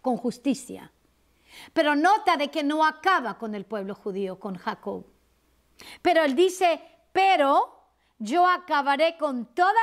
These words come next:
las naciones entre las que te he esparcido". Y los judíos han sido esparcidos en todas las naciones de la tierra. ¿Qué significa eso de que él tiene un juicio para las naciones por la hostilidad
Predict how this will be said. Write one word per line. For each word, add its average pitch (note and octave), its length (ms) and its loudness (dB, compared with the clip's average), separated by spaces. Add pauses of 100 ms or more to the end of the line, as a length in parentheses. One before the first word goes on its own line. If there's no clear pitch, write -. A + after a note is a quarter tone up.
las F#4+ 80 -2
naciones D#4+ 500 -8
entre C4+ 260 -10
las A#3+ 200 -8
que A#3+ 140 -12
te C4 260 -8
he - 40 -6
esparcido". F3 760 -14 (460)
Y C4+ 80 -2
los C4 120 0
judíos C#4+ 460 0
han A#3+ 120 -8
sido C#4 180 -2
esparcidos C#4 480 -4
en G#3 100 -4 (180)
todas D#4+ 280 0
las C4+ 120 -2
naciones A3 440 -6
de G#3 80 -6
la G3 180 -6
tierra. A#3 520 -4 (1400)
¿Qué F4+ 260 2
significa C4+ 680 -2
eso D#4+ 260 -2
de B3+ 120 -4
que B3+ 160 -6
él B3 120 -6
tiene B3 220 -4
un G3 100 -8
juicio E4+ 600 -4
para G#3 240 -2
las G#3 140 -8
naciones D4+ 800 -4
por A#3 160 -2
la G#3+ 140 -2
hostilidad G#3+ 680 -2